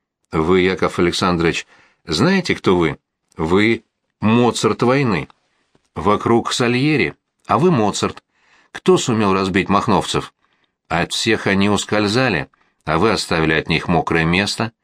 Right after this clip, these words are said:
на котором опять, как ландыши, выросли махновцы», усмехнулся Слащёв.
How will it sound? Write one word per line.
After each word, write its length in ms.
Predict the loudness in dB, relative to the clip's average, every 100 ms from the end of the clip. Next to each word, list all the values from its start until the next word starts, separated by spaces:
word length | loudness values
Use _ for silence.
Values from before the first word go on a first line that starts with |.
| _ _ _ _ _ _ _ _ -6
на 120 | -2
котором 360 | 0 2 2 2
опять, 340 | 0 0 -2
как 220 | -2 -2 0
ландыши, 640 | 0 2 0 0 -2 -4 -8 -4
выросли 480 | 0 2 0 0 0
махновцы», 720 | 0 0 0 0 -2 -4 -4 _ _ _ -2
усмехнулся 720 | 0 0 0 0 0 2 -2
Слащёв. 600 | 0 -2 0 -2 -2